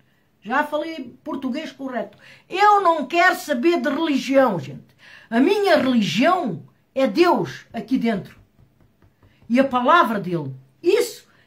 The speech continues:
eu quero saber. Agora, religião, nem me diz nada. Nem me diz nada. Porque, infelizmente, as pessoas que seguem a religião, é isto que acontece, gente.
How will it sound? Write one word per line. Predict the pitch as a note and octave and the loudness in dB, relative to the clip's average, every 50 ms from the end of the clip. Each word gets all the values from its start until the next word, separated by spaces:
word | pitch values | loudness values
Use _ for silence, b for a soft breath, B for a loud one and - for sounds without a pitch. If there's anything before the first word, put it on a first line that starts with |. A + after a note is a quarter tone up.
| b - | b -6
eu | B3 A#3+ - - | -4 -4 -2 0
quero | D#4+ E4 - | 0 0 0
saber. | - - C#4 A3+ G3+ A#3 G3+ F#3+ F3 | 0 -2 -4 -4 -2 -2 -2 -2 -2
Agora, | - - G4+ G4+ F#4+ E4 D4 | -4 0 2 2 2 2 0
religião, | E4+ E4+ C#4+ A3 E3 D#3+ A#3 D4+ F4 F4+ C#4+ G3+ D#3 - - _ _ _ _ _ _ _ - - - - _ _ _ _ _ _ _ _ _ _ - | -2 -2 -2 -2 -2 -2 0 2 2 2 2 0 -4 -8 -14 _ _ _ _ _ _ _ -16 -16 -16 -16 _ _ _ _ _ _ _ _ _ _ -8
nem | A#3 C4+ E4+ A4 A#4 A4 | -4 -2 0 0 0 0
me | G4+ - | 0 2
diz | F#4+ G4 G4+ - | 2 2 2 2
nada. | C#4+ D4 D4 C#4+ A#3 F3+ D3+ - - _ _ _ _ - | 0 0 0 0 -2 -4 -8 -14 -18 _ _ _ _ -6
Nem | G#3+ B3 D4+ G#4+ C5+ | -4 -2 0 0 -2
me | C5 A#4 | -4 -4
diz | G#4+ G#4+ G4+ E4+ D4+ | -6 -6 -6 -6 -6
nada. | B3+ A#3 A3+ E3+ D#3 - - _ _ _ _ _ _ _ _ _ _ _ _ _ _ _ _ _ _ _ _ _ | -6 -6 -6 -6 -8 -14 -18 _ _ _ _ _ _ _ _ _ _ _ _ _ _ _ _ _ _ _ _ _
Porque, | - A#3+ A#3+ - G4+ | -10 -8 -4 -2 -2
infelizmente, | A#4 A4 - G#4+ G#4 F4+ - C4+ E4 E4+ E4+ D#4 C4 - - - - - _ _ _ _ _ _ _ _ _ _ _ _ _ _ _ _ _ | -2 0 0 0 2 2 2 2 2 2 2 2 2 0 -4 -10 -20 -20 _ _ _ _ _ _ _ _ _ _ _ _ _ _ _ _ _
as | - G#3+ - - | -8 -8 -8 -8
pessoas | - - - G4 A4+ A4 G4 - | -10 -6 -2 0 0 0 0 -2
que | - - | -6 -8
seguem | - - F4+ E4 D4+ C4 C#4+ | -2 2 2 2 4 2 0
a | C#4 | 0
religião, | C4 C4 C4+ A#3 G3+ F#3+ G3+ B3+ D#4 F4 F#4 F#4 D4 A#3+ b b b b b b b b | 0 -2 -2 -2 -2 0 2 2 2 2 2 0 -4 -8 b b b b b b b b
é | - B3 C4+ C#4+ | -4 0 4 6
isto | E4+ F#4 G4 - - - | 6 6 6 4 0 -4
que | F4 | -6
acontece, | E4+ - E4+ D#4 - D#4+ D#4 D#4 D4+ D4 - - F3+ | -4 -4 -6 -6 -4 -2 0 0 -2 -2 -8 -10 -10
gente. | E3 D3 D3 - | -12 -12 -14 -20